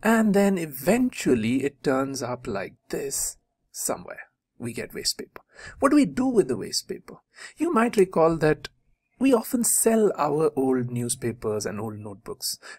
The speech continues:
to someone who recycles them, right? And if you've noticed, we often even segregate our waste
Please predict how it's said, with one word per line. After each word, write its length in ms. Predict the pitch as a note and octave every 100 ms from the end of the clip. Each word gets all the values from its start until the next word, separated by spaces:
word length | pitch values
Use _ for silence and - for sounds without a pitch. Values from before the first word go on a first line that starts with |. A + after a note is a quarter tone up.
| _
to 180 | G3+ A3
someone 380 | - D#3+ E3+ D#3+
who 180 | F3
recycles 800 | F3+ G#3+ A#3 - D#3 B2+ - -
them, 180 | - - _ _ _ _ _ _
right? 260 | - G3 - _ - - - -
And 160 | C4 - _ -
if 160 | A3+ B3+
you've 180 | B3
noticed, 540 | G#3 A3+ G#3 A3 - - -
we 220 | F3+ A3
often 320 | F#3+ F#3 G#3 G3+
even 200 | F#3 G#3
segregate 840 | - - A3+ G3+ B3+ F#3+ F#3+ F3 -
our 200 | B2+ A2+
waste 480 | G#2 F#3+ F3 -